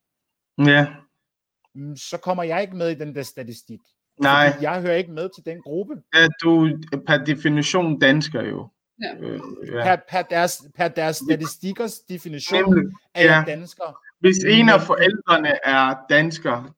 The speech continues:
Speaker 1: så
Speaker 2: Lige
Speaker 1: er du
Speaker 2: præcis.
Speaker 1: Ja,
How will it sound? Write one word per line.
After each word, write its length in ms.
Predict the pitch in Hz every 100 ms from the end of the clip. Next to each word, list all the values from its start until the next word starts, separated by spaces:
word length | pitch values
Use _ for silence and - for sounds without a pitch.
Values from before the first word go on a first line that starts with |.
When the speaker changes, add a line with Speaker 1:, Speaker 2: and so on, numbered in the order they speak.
| _
Speaker 1:
så 520 | - 156 139 139 135 131 _ _ _ _ _ _
Speaker 2:
Lige 180 | 165 196
Speaker 1:
er 80 | 190
du 40 |
Speaker 2:
præcis. 420 | 135 160 143 - _ _ -
Speaker 1:
Ja, 240 | 131 127